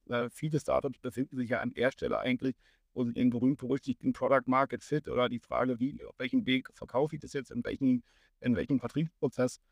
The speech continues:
noch gar nicht in so standardisierter Form haben. Und ich glaube, das ist schon mal die erste wichtige Erkenntnis. Ähm, und da muss man auch wirklich dann sagen, okay, da muss man im Zweifelsfall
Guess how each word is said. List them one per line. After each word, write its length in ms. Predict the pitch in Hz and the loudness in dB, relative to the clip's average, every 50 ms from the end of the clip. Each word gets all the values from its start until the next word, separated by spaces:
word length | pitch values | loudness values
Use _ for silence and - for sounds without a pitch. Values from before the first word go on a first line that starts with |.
| _ _ _ _ _ _ _ _ | _ _ _ _ _ _ _ _
noch 240 | - 135 123 - - | 0 0 0 0 0
gar 200 | - 117 117 120 | 0 0 0 0
nicht 140 | 147 143 - | 0 0 0
in 120 | 127 127 | 0 0
so 120 | 113 131 131 | 2 0 -2
standardisierter 760 | - - - 127 143 139 127 123 123 120 127 131 123 123 113 | 0 0 2 2 4 2 2 2 2 2 0 0 0 -2 -4
Form 520 | - - 120 120 123 120 123 123 123 - _ _ _ _ _ | -4 -2 0 2 4 6 6 4 2 0 _ _ _ _ _
haben. 460 | - - - 120 120 131 123 110 - - _ _ _ _ _ _ _ _ _ _ _ - | -18 -4 0 2 4 4 2 0 -6 -12 _ _ _ _ _ _ _ _ _ _ _ -2
Und 120 | 135 120 | -2 -2
ich 80 | 113 - | 0 0
glaube, 180 | - 127 123 | 0 0 2
das 120 | 120 131 - | 0 0 -2
ist 40 | - | -2
schon 100 | - 135 | 0 0
mal 100 | 131 127 | 2 2
die 140 | 123 131 - | 2 0 0
erste 320 | - 131 127 - - 123 | 0 -2 -2 -2 -2 -2
wichtige 340 | 131 131 - - 135 131 123 | -2 -2 -2 -4 -4 -4 -4
Erkenntnis. 600 | - - - 127 135 151 151 147 143 139 - - _ - | -4 -2 -2 -2 -2 0 0 -2 -2 -4 -6 -10 _ -4
Ähm, 260 | 131 135 131 123 120 135 | -2 -2 -2 -2 -2 -4
und 80 | 135 120 | -4 -2
da 60 | 123 | -2
muss 160 | 127 120 - | -4 -4 -2
man 120 | 131 127 | -2 -2
auch 80 | 117 - | -2 -2
wirklich 240 | 143 127 - 135 123 | -6 -8 -8 -8 -6
dann 180 | - 131 123 120 | -2 -2 -2 0
sagen, 260 | 127 117 120 123 127 | 2 2 2 2 2
okay, 340 | 120 - - 131 131 127 123 _ _ _ _ _ _ _ _ _ _ - - - - - - _ _ _ | -2 -2 0 0 0 0 0 _ _ _ _ _ _ _ _ _ _ -16 -16 -16 -16 -18 -20 _ _ _
da 100 | - 127 | -12 -10
muss 180 | 127 127 127 120 | -8 -6 -6 -2
man 160 | 147 143 139 | 0 0 0
im 100 | 135 131 | 0 0
Zweifelsfall 520 | - 139 139 143 139 - - 135 131 127 | 0 0 0 0 0 0 0 0 2 0